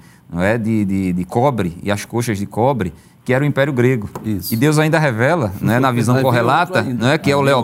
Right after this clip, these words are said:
Speaker 1: leopardo, que disse, "Olha, esse império vai ser grande, mas vai ser rápido." Assim como o leopardo dá aquele tiro de carreira e depois ele cansa, assim foi o Império Grego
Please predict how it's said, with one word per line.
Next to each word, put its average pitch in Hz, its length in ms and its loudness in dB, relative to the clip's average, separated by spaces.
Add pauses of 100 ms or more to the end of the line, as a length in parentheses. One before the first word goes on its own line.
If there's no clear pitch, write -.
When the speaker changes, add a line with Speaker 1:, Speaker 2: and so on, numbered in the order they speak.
(140)
Speaker 1:
leopardo, 151 300 0 (420)
que - 120 0
disse, 131 140 0
"Olha, 120 140 2
esse 127 180 0
império 123 260 2
vai 127 100 2
ser 170 160 -2
grande, 139 280 -2
mas 139 160 -4
vai 123 120 -2
ser 123 420 -6
rápido." 90 480 -4
Assim 123 220 -2
como 156 160 0
o - 20 2
leopardo 110 500 0
dá 107 140 0
aquele 120 220 0
tiro 139 340 2
de 107 120 2
carreira 107 500 0 (360)
e 107 80 0
depois 123 280 2
ele 123 120 2
cansa, 139 540 -4 (300)
assim 190 260 -2
foi 165 160 -2
o - 20 -2
Império 175 220 0
Grego 135 320 0